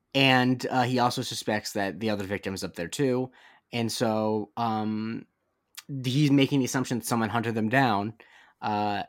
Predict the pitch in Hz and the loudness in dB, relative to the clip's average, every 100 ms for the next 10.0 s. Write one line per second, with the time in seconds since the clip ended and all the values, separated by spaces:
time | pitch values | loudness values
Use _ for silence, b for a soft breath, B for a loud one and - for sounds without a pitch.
0 | - 113 107 107 107 - - 131 _ _ | -6 -2 0 -2 -4 -8 -18 -20 _ _
1 | - - - _ - 131 120 117 123 - | -12 -10 -10 _ -2 4 6 6 4 -2
2 | 107 117 113 107 110 113 107 104 101 98 | -2 0 0 -2 -2 -2 -2 -2 -2 -4
3 | 95 98 - - b b b 113 113 104 | -4 -6 -8 -12 b b b -2 -2 4
4 | 127 143 135 123 110 101 101 - - _ | 8 8 8 6 6 2 0 -6 -20 _
5 | 139 117 117 107 98 95 90 107 104 127 | -2 0 -2 -2 -2 -2 -4 -6 -2 -2
6 | 120 127 120 120 143 151 117 101 - - | 0 2 4 6 6 6 4 0 -6 -6
7 | 120 120 131 127 107 95 87 95 - b | -4 0 2 2 2 0 -2 -6 -10 b
8 | b b b _ - 110 107 107 104 120 | b b b _ -6 -2 0 0 0 2
9 | 117 113 104 123 127 120 110 110 90 78 | 2 2 4 6 6 6 4 2 0 -4